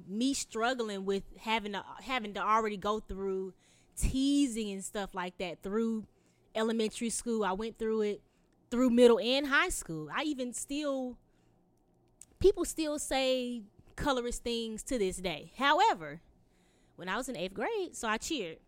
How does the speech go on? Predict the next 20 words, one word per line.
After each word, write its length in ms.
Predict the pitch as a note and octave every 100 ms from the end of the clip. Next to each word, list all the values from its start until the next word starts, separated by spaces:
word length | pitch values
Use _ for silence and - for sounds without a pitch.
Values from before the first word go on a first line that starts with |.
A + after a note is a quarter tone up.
| _ _ _ _ _ _ _ _
One 200 | G3+ A3
of 60 | D4+
my 120 | C4+
good 200 | A3 A#3
friends 760 | - A#3+ C#4 E4+ B3 F3+ F3+ -
on 200 | F#3 F#3+
the 60 | F#3+
cheerleading 460 | - D#4 D#4 G#3+
team 280 | - G3+ F3
was, 120 | E3
like, 240 | E3+ D#3+ -
the 60 |
polar 260 | - G#3 G#3
opposite 380 | F3+ F#3+ - D#3
of 80 | C#3+
me. 180 | C3+
She 180 | C3 -
was 100 | D3+
very 240 | D#3 E3 F3+
tall, 600 | - F#3+ F#3 F3+ F3